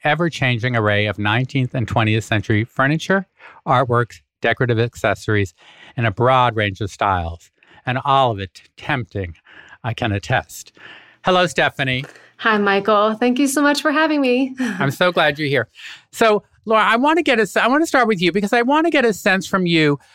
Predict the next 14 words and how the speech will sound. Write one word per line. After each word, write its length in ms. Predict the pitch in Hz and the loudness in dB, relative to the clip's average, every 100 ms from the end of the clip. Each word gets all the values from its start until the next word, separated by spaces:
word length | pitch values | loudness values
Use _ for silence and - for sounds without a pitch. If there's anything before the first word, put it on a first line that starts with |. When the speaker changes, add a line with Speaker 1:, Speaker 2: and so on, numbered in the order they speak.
| - _ | -20 _
Speaker 1:
how 420 | - 156 226 254 | -10 -4 2 2
much 260 | 262 247 - | 2 0 -2
things 200 | 202 175 | -2 -2
have 100 | 156 | -2
changed 380 | 170 160 151 | 0 0 0
in 120 | 165 139 | -2 -2
terms 320 | 165 151 151 | 0 0 0
of 200 | 135 - _ - | -2 -2 _ -10
clients 520 | - 170 170 175 - | -2 2 2 0 -2
being 300 | 156 139 123 | -2 -2 0
willing 500 | 143 156 143 131 131 _ _ _ | 2 2 2 0 -4 _ _ _
to 140 | - 143 | -4 -2
deal 360 | 143 139 127 | 0 2 2
with 320 | 123 123 120 | 2 2 0